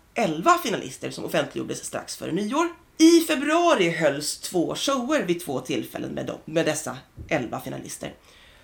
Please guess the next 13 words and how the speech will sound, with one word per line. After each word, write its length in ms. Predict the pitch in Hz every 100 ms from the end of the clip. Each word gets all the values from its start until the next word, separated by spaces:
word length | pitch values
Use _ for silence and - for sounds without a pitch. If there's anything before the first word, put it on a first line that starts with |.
| - _ _
Under 560 | - 320 330 302 294 269
dessa 240 | 226 214 -
shower 500 | - 131 160 320 -
fick 200 | - 262
varje 220 | 254 185 185
finalist 440 | - - 196 -
framföra 420 | - 175 160 151
en 140 | 156 156
potentiell 640 | 160 160 156 - 143 143
Eurovision-låt 800 | 151 156 170 170 143 156 262 -
i 100 | -
akustisk 500 | 139 - 143 190 196
version. 360 | 240 254 320